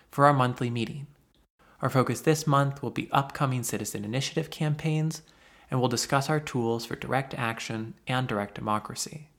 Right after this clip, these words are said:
Can't be there in person? Again, you can join through our Discord instead. Media and events. This past week, we released our first bonus episode for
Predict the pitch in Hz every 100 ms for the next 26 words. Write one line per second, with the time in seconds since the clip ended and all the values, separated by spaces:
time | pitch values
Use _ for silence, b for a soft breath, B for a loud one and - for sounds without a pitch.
0 | _ _ _ _ _ _ _ - 135 139
1 | 123 127 117 117 165 160 175 170 170 -
2 | _ _ _ _ _ - 131 113 104 120
3 | 143 131 117 110 113 101 98 117 - -
4 | - - 123 - - - - - _ _
5 | _ _ _ _ _ _ _ _ _ _
6 | _ _ _ _ _ _ _ _ _ _
7 | _ _ _ _ 123 127 131 131 127 -
8 | 113 107 101 - - - - - _ _
9 | _ _ _ _ _ - 156 151 - 156
10 | 156 - 127 123 - 113 113 117 117 -
11 | 113 - 165 165 - 127 139 139 - -
12 | 131 - 117 117 - -